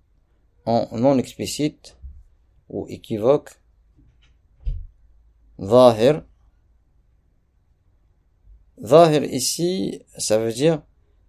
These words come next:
ce qui d'apparence c'est de la mécréance, mais il a un autre sens. À part, donc c'est ça.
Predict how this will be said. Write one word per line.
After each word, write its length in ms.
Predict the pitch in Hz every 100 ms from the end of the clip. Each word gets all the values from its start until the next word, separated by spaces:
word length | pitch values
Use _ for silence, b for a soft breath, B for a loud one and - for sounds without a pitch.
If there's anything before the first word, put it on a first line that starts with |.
| _
ce 100 | - -
qui 380 | 131 139 - _ _ _ B B B B
d'apparence 640 | - 139 143 131 165 165
c'est 100 | -
de 60 | 127
la 100 | 135
mécréance, 580 | 135 127 127 101 - -
mais 200 | - 139
il 100 | 139
a 60 | 135
un 80 | 135
autre 220 | 131 104
sens. 420 | - 69 - - _ _ _ _ _ _ _ _ _ _ _ _
À 80 | 123
part, 520 | - 110 - - - _ -
donc 240 | 104 101
c'est 160 | - 110
ça. 300 | - 113